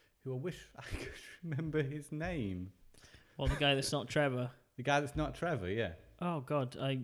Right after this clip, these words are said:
Speaker 2: I know, no, I haven't played it. I, I did know his name 'cause of all the advertising, but no, I've forgotten it.
Speaker 1: Yeah.
Speaker 2: Keep talking,
Speaker 1: Anyway,
Speaker 2: I'll
Speaker 1: he's got a totally different, um, lifestyle to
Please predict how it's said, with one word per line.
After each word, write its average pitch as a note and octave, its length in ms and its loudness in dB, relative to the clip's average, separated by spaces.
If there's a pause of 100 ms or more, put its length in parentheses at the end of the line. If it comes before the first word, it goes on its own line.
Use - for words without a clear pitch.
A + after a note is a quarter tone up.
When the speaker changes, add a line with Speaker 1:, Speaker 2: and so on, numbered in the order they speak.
Speaker 2:
I C3+ 120 0
know, C3 160 4
no, B2+ 240 4
I B2+ 80 4
haven't B2 180 2
played B2 220 2
it. B2 180 0
I, B2 140 0 (200)
I C3+ 60 0
did C3+ 240 -2
know B2 140 2
his B2 160 0
name B2 340 2
'cause A#2 160 -2
of A#2 120 -2
all A2+ 120 -2
the A#2+ 120 0
advertising, A#2+ 760 -2
but A2+ 220 -4 (120)
no, A#2+ 220 -4
I've A#2+ 100 -6
forgotten A#2+ 340 -6
it. A#2 100 -6 (240)
Speaker 1:
Yeah. G#2 180 2
Speaker 2:
Keep A3+ 160 2
talking, C#3+ 320 2
Speaker 1:
Anyway, F3 220 6
Speaker 2:
I'll - 40 2
Speaker 1:
he's G#3 300 4
got C#3+ 240 2
a B2+ 140 -2
totally D#3 320 2
different, G#2+ 640 -2
um, F#2 800 0 (500)
lifestyle F#2 800 -2 (540)
to F2+ 280 -6